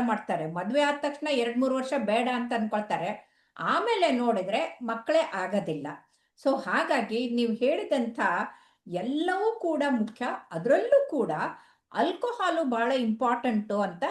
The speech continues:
ಅನ್ಸುತ್ತೆ. ಆಲ್ಕೋಹಾಲ್ ಕನ್ಸಂಪ್ಷನ್ ಅದು ಹಸ್ಬೆಂಡೇ ಆಯ್ತು, ವೈಫೇ ಆಯ್ತು, ಇಬ್ರು ತಗೊಂಡ್ರು ಕೂಡ ಆ ಸಂತಾನೋತ್ಪತ್ತಿಯಲ್ಲಿ ಬಹಳ ತೊಂದ್ರೆ ಆಗತ್ತೆ ಅಂತ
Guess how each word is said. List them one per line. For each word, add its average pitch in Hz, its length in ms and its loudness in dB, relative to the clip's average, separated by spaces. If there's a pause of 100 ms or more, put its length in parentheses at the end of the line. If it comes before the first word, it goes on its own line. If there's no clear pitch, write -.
ಅನ್ಸುತ್ತೆ. - 680 -6
ಆಲ್ಕೋಹಾಲ್ 240 440 0
ಕನ್ಸಂಪ್ಷನ್ 190 640 -6 (360)
ಅದು 208 320 -2
ಹಸ್ಬೆಂಡೇ 208 580 0
ಆಯ್ತು, 262 520 2
ವೈಫೇ 220 360 -2
ಆಯ್ತು, 220 440 -2
ಇಬ್ರು 202 320 -2
ತಗೊಂಡ್ರು 302 480 0
ಕೂಡ 302 280 -4 (640)
ಆ 214 100 -2
ಸಂತಾನೋತ್ಪತ್ತಿಯಲ್ಲಿ 285 1600 -2
ಬಹಳ 214 260 -2 (300)
ತೊಂದ್ರೆ 220 300 -2
ಆಗತ್ತೆ 208 420 -4
ಅಂತ 175 280 -6